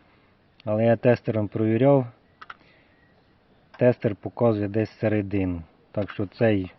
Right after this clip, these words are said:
показує на дві десятих більше, цей на дві десятих менше.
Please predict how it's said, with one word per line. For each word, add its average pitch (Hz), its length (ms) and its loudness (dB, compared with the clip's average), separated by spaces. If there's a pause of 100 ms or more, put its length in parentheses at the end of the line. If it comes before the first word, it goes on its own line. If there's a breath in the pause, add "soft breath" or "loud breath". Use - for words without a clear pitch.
(240)
показує 101 520 -2
на 101 160 0
дві 98 200 -4
десятих 92 600 -6
більше, 123 440 -4 (120)
цей 107 140 -2
на 98 160 -4
дві 95 160 -8
десятих 92 580 -10
менше. 87 340 -8